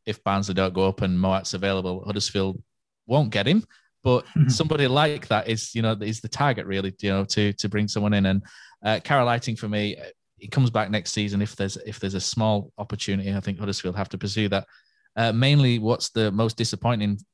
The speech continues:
Speaker 1: thing of it, though, Johnny, for me, was that just before he got injured, he looked like he'd just got up to the physical demands of the Championship as well, you know, in terms of, you know, shoulder to shoulder body, you know, and he was starting to brush people aside. And I thought, you know, <laughs> and I was, I was making jokes, you know,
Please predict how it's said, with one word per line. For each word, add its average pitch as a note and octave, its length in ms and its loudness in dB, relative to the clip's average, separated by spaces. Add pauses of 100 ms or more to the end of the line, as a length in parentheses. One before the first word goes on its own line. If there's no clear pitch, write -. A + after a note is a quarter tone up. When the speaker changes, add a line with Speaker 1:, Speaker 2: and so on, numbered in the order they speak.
(120)
Speaker 1:
thing A2+ 140 0
of C#3+ 140 2
it, F2+ 120 -4
though, G2 100 0
Johnny, G2 300 -2
for G#2+ 140 -8
me, A2 220 -2
was G2+ 200 -6
that G2 160 -6
just C#3 240 -2
before A#2+ 260 -2
he A#2+ 80 0
got A2+ 180 -6
injured, A#2 360 -2 (380)
he G#2+ 60 -4
looked A2+ 200 0
like G#2+ 180 -2
he'd G2+ 140 -4
just A#2 240 0
got A2 100 4
up G#2+ 120 0
to A2 100 -4
the G2+ 100 -2
physical G#2+ 460 -4
demands G#2 420 2
of G#2+ 100 0
the G#2+ 60 -4
Championship G2+ 560 -2
as G2 140 -4
well, G#2 200 2
you G2 60 0
know, G2 320 -2
in G#2 160 -4
terms G#2 320 0
of, G2 160 0 (300)
you G#2+ 60 -2
know, G2 100 4
shoulder G#2 320 2
to F#2+ 100 -6
shoulder G#2 380 0
body, G#2 400 0
you G2 240 -2
know, F#2+ 80 -2
and G2 180 -4
he G2+ 80 -2
was G2+ 140 -6
starting G#2 300 -2
to G#2 100 -6
brush G#2+ 240 -4
people G#2+ 260 -2
aside. G#2+ 320 0
And G#2 80 -2
I A2 80 0
thought, G#2 320 -4 (560)
you A2+ 100 -2
know, F#2+ 220 0
<laughs> C3+ 220 2
and A#2+ 100 0
I A#2 40 2
was, A#2+ 200 0
I G#2 80 0
was G#2 140 -2
making A2+ 260 -2
jokes, - 500 -4
you G#2+ 120 -4
know, G2 80 0